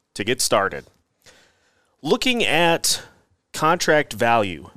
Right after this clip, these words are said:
for the Minnesota Wild right now, which players are getting the most bang for their buck? And where have the Wild, uh, found ways to sign players for less than what their market value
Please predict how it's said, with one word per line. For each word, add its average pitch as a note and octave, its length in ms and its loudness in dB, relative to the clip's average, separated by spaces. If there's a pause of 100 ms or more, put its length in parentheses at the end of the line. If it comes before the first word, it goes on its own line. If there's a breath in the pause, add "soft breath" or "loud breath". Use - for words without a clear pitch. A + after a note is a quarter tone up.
for A#2+ 300 0
the A#2+ 60 -2
Minnesota A2+ 360 -2
Wild G#2+ 400 4
right G2+ 360 0
now, B2 240 0
which F3 220 -2
players F#3+ 360 -2
are F3+ 120 0
getting F3+ 320 -2
the D#3 100 -2
most C#3 500 0
bang C#3 340 -2
for C#3 160 -4
their B2 160 0
buck? F#2+ 540 -4 (460 soft breath)
And G2+ 140 -10
where B2 240 -2
have C3 160 -2
the A#2+ 60 -2
Wild, A2+ 560 0
uh, G2+ 200 -2
found A2+ 420 -2
ways G#2+ 460 -2 (400 soft breath)
to G#2+ 160 -6
sign A2+ 340 0
players G#2+ 380 0
for G#2 260 -4
less A#2 320 0
than A2+ 160 -2
what G#2+ 200 -2
their G#2+ 120 -2
market G#2 420 -4
value A2 460 0